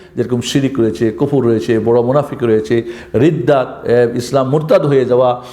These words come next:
এ, যে সমস্ত বেদাত মুকাফফেরা, কুফরি পর্যায়ের বেদাত, জাদু রয়েছে, এই ধরনের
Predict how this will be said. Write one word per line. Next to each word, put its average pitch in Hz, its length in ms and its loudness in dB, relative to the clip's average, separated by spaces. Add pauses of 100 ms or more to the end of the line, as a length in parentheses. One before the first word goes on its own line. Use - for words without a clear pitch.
(200)
এ, 131 340 2
যে 147 120 0
সমস্ত 170 340 -2
বেদাত 143 420 0
মুকাফফেরা, 151 580 0 (100)
কুফরি 180 300 -2
পর্যায়ের 147 400 0
বেদাত, 127 340 0 (320)
জাদু 160 320 2
রয়েছে, 147 340 2
এই 214 60 2
ধরনের 240 320 4